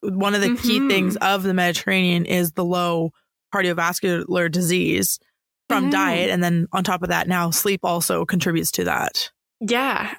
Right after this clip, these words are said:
Speaker 2: And so, like, they were pract-, like, practicing this, like, afternoon nap stuff. And so then chapter five is changes in sleep across the lifespan. And he starts it off strong by saying that when a baby kicks in utero, they're asleep.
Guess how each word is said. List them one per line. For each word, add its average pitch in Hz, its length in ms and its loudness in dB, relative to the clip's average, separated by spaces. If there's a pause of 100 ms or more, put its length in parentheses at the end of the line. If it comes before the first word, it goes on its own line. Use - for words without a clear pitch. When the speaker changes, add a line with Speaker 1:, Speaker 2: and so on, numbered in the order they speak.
(120)
Speaker 2:
And 233 180 0
so, 220 240 2
like, 202 360 0
they 208 260 2
were 196 240 0
pract-, 208 600 -2
like, 196 240 -2
practicing 214 460 -2
this, 208 120 -2
like, 196 140 0
afternoon 190 480 0
nap 320 280 0
stuff. 202 460 -2 (220)
And 233 100 -2
so 233 80 0
then 226 160 0
chapter 262 320 -2
five 247 380 -2
is 220 160 -2
changes 220 420 0
in 220 140 0
sleep 202 260 -2
across 196 400 -4
the 190 100 -2
lifespan. 269 580 0 (640)
And 220 360 0
he 233 160 -2
starts 254 260 0
it 262 60 0
off 220 180 0
strong 175 640 -2
by 196 140 0
saying 202 320 0
that 190 100 -2
when 202 120 0
a 196 60 0
baby 202 320 0
kicks 233 420 -4
in 208 280 0
utero, 190 480 0
they're 214 180 0
asleep. - 460 -2